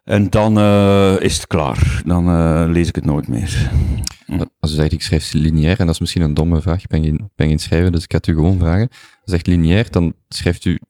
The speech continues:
Speaker 2: u weet wel hoe het verhaal dan afloopt. Het, het,
Speaker 1: Op,
Speaker 2: het
Speaker 1: op
Speaker 2: is
Speaker 1: een
Speaker 2: al
Speaker 1: bepaald moment weet ik het, niet, niet meteen. Dus
Speaker 2: Oké.
Speaker 1: er zijn heel veel boeken die ik begonnen ben zomaar. Maar er zijn ook heel veel boeken die ik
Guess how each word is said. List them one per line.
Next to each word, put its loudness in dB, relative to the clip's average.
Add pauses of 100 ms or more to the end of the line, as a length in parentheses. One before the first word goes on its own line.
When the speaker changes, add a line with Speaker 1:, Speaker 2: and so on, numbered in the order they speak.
(160)
Speaker 2:
u 2
weet 0
wel 2
hoe 0
het -8
verhaal -2
dan 0
afloopt. -2
Het, -2
het, -8
Speaker 1:
Op, -4
Speaker 2:
het 0
Speaker 1:
op 4
Speaker 2:
is 0
Speaker 1:
een 2
Speaker 2:
al 2
Speaker 1:
bepaald 2
moment 2
weet 0
ik -8
het, -6
niet, 2
niet 2
meteen. 0
Dus -2
Speaker 2:
Oké. -2
Speaker 1:
er 0
zijn 0
heel 2
veel 0
boeken -2
die 2
ik -8
begonnen 0
ben 0
zomaar. -4 (600)
Maar -8
er -4
zijn 0
ook -4
heel 2
veel 0
boeken -2
die 0
ik -20